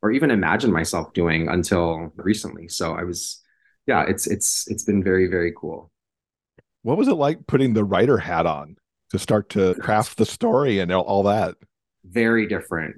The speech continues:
Speaker 1: Very, very, very different. Just because, yeah, with my background, like, I'm,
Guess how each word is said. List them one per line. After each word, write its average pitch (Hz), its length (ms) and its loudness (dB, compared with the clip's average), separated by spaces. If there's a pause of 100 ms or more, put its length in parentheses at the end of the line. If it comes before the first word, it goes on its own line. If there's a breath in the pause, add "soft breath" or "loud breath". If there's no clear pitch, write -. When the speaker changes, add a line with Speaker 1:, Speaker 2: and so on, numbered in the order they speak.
Speaker 1:
Very, 101 280 4
very, 92 280 2
very 87 220 2
different. 85 360 -6
Just - 160 -4
because, 117 840 0 (840)
yeah, 214 120 2
with 160 160 0
my 202 140 2
background, 147 460 2
like, 117 160 2
I'm, 131 240 0